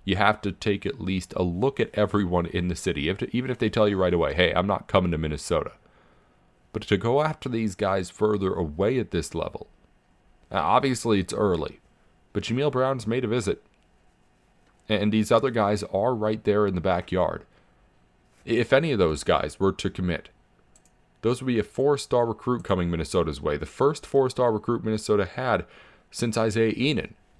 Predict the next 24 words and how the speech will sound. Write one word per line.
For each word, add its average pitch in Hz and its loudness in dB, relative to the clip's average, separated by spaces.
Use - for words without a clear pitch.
came 107 2
to 101 -6
Minnesota 104 2
in 98 -2
the 98 -2
class 107 -4
of 95 -8
twenty 117 -6
nineteen. 98 -4
Now, 87 0
again, 98 0
Ben 95 2
Johnson's 95 0
a 87 -2
long 87 0
way 90 0
from 85 -6
actually 92 -4
getting 90 0
any 80 -4
of 69 -4
these 71 -8
guys, - -6
but - -2